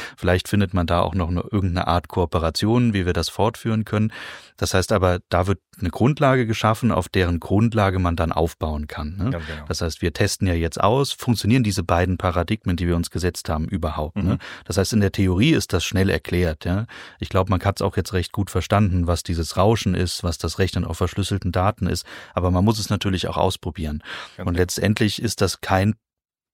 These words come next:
Speaker 1: Prototyp, kein Tool, kein Produkt, was nachher entsteht, was ich im Laden irgendwo kaufen kann oder mir runterladen kann, et cetera. Das,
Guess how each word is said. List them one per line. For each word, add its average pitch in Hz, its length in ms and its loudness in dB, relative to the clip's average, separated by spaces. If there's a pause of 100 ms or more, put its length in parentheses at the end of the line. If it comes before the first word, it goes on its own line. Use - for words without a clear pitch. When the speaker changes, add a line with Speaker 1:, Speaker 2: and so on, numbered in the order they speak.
(100)
Speaker 1:
Prototyp, 113 720 2
kein 92 300 -2
Tool, 127 420 2
kein 95 240 -2
Produkt, - 520 -2
was 90 140 -2
nachher 90 320 -2
entsteht, 101 500 0 (220)
was 87 160 -2
ich 101 140 0
im 92 80 0
Laden 98 300 2
irgendwo 87 260 0
kaufen 107 400 2
kann 113 240 0
oder 98 160 0
mir 85 140 -2
runterladen 107 540 0
kann, 104 260 -2
et 98 120 -4
cetera. 98 420 -2 (320)
Das, - 300 -4